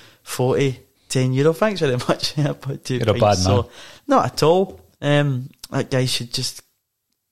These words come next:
Speaker 1: get an appointment at Specsavers instead of fighting a guy at five foot six.
Speaker 2: You did bump into Billy Connolly when you came through to Stirling, didn't
Speaker 1: I
Speaker 2: you?
Speaker 1: did.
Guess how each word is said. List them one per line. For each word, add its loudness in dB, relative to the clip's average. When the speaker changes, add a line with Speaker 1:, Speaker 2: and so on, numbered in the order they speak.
Speaker 1:
get -4
an -4
appointment -4
at -8
Specsavers -2
instead -6
of -6
fighting -8
a -10
guy -8
at -10
five -6
foot -8
six. -4
Speaker 2:
You 2
did 0
bump 2
into 2
Billy 4
Connolly 2
when 4
you 2
came 2
through 2
to -2
Stirling, 4
didn't -2
Speaker 1:
I -2
Speaker 2:
you? 0
Speaker 1:
did. 2